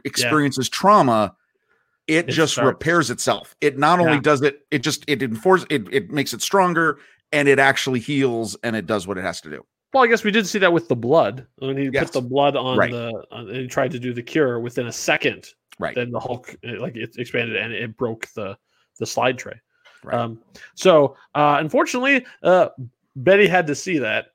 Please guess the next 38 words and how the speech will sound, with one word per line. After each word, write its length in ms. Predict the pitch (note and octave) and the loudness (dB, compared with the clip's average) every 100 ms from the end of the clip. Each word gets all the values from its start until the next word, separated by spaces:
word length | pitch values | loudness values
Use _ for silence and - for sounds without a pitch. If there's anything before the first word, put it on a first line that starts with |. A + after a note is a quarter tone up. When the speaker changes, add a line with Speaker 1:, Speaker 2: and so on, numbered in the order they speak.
| _ - | _ -14
Speaker 2:
<laughs> 100 | - - - D#5+ D#5 F#5 - A#4+ G4+ - - - | -12 -12 -14 -18 -18 -12 -10 -4 -4 -4 -20 -4
So, 120 | G3+ | 4
Speaker 1:
Well, 80 | F3+ | 4
Speaker 2:
like, 100 | E3 | 4
Speaker 1:
she 80 | G3+ | 0
Speaker 2:
they 20 | |
cut 100 | - | 2
to 60 | G#3 | 4
Speaker 1:
kind 140 | G3 | 4
of 100 | C#3+ C#3+ | 4 4
Speaker 2:
Betty 140 | G3 | 4
and 60 | - | 4
she's 60 | - | 2
just 120 | G#3+ | 0
Speaker 1:
did. 40 | D#3+ | 0
Speaker 2:
like, 140 | F3 A#3+ | 0 0
"Oh, 180 | G#3+ D#3+ | -2 -2
yeah." 100 | E3+ - | -6 -6
Well, 160 | - D#3+ | -2 0
once 180 | D3+ C#3+ | 0 -4
again, 260 | D#3 F3 C#3+ | -6 -4 -2
we, 160 | D3+ | -2
we've 260 | C3+ D3 C3+ | -2 -4 0
learned 480 | G3+ G#3+ D#3+ E3+ F#3 _ | 2 2 0 -4 -8 _
from, 460 | - D#3+ C#3+ C3+ C3 | -4 -2 0 -4 -10
um, 400 | B2+ C3+ B2+ B2+ | -10 -8 -10 -12
the, 380 | C3+ C3 B2+ A2 | -8 -6 -6 -6
uh, 280 | A#2+ A2+ G#2 - _ | -8 -8 -10 -14 _
the 140 | B2 | -10
battle 460 | A#2 A#2+ C3+ C#3 A#2 | -8 -2 0 0 -4
at 200 | B2+ B2 | -8 -8
the, 280 | A#2+ A#2 A2 - | -10 -10 -10 -12
at 160 | B2 | -14
the, 180 | - - - - | -14 -18 -18 -12
at 180 | B2 - | -12 -8
Culver 240 | - C#3 C3 | -6 -4 -2
University 460 | B2+ F#3 G#3+ C3 | 0 2 2 -2
that 220 | B2 A#2+ | -4 -4